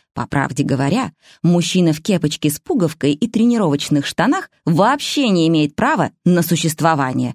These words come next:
Это ошибка природы. Природа не должна таких создавать. Она, природа, имеет право создавать только таких, как Степан Петрович.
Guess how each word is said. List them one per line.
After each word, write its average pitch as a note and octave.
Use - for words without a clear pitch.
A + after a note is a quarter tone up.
Это E3+
ошибка G3
природы. D4+
Природа F3+
не G3
должна G3
таких D#3
создавать. C#3
Она, F3
природа, D3
имеет A3
право D#4+
создавать F#3
только A3
таких, G3
как B3+
Степан F3
Петрович. -